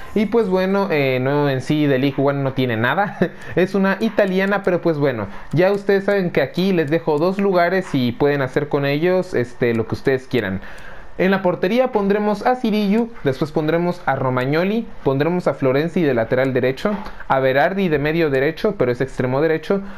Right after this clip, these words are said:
a De Ron y a Locatelli como mediocentros defensivos, a Rebic como medio izquierdo y finalmente a Morata y a Edin Dzeko como delanteros centros. Ya ustedes saben que yo les dejo aquí los dos lugares para que los completen con los jugadores que ustedes quieran,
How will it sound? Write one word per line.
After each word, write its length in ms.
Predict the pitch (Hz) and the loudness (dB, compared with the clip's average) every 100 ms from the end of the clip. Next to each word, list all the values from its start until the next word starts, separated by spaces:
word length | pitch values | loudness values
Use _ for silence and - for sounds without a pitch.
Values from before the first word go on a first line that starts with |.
| - | 0
a 120 | 147 | 2
De 140 | 147 147 | 2 2
Ron 400 | 165 196 240 262 - - | 2 0 0 -4 -8 -2
y 140 | 156 | 2
a 40 | 139 | 2
Locatelli 560 | 131 131 120 175 185 | 2 0 0 0 0
como 240 | 185 147 135 | 0 0 0
mediocentros 640 | 127 123 123 165 165 156 | 0 0 0 0 0 0
defensivos, 720 | 190 214 196 190 185 196 196 - | -2 -2 0 0 2 0 -2 -2
a 120 | 135 | 0
Rebic 400 | 165 190 202 - | 2 0 -2 -2
como 180 | 147 135 | 0 0
medio 220 | 139 127 | 0 0
izquierdo 500 | - 180 180 208 202 - - | 0 0 2 0 -2 -8 -2
y 100 | 240 | -2
finalmente 680 | 233 220 214 208 208 208 196 | 0 0 0 0 0 0 0
a 80 | 196 | 0
Morata 560 | 196 190 185 185 202 - | 2 2 2 2 0 2
y 140 | 151 | 2
a 60 | 131 | 2
Edin 260 | 165 180 | 2 2
Dzeko 320 | 175 175 185 170 | 0 0 0 0
como 240 | 151 139 | 0 2
delanteros 480 | 127 120 127 165 143 | 2 0 0 0 0
centros. 460 | 135 110 107 - - - | -2 -2 -2 -4 -10 -4
Ya 180 | 156 196 | 0 0
ustedes 340 | 196 202 196 | 0 0 0
saben 260 | 196 196 190 | 0 0 0
que 100 | 156 | 0
yo 100 | 160 | 2
les 140 | 170 | 0
dejo 220 | 160 165 160 | 0 0 -2
aquí 180 | - | 0
los 160 | 170 151 | 0 0
dos 160 | 160 160 | 0 0
lugares 380 | 160 151 156 | 2 2 0
para 220 | - 127 127 | 0 0 0
que 80 | |
los 120 | 117 - | -2 -2
completen 540 | 117 117 143 143 147 | -2 0 -2 -2 -2
con 160 | 131 120 | -2 -2
los 100 | - | 0
jugadores 460 | 123 120 139 143 | 2 2 2 0
que 80 | 135 | -2
ustedes 360 | - 175 180 - | -2 0 -2 -2
quieran, 380 | 170 175 190 | 0 0 -2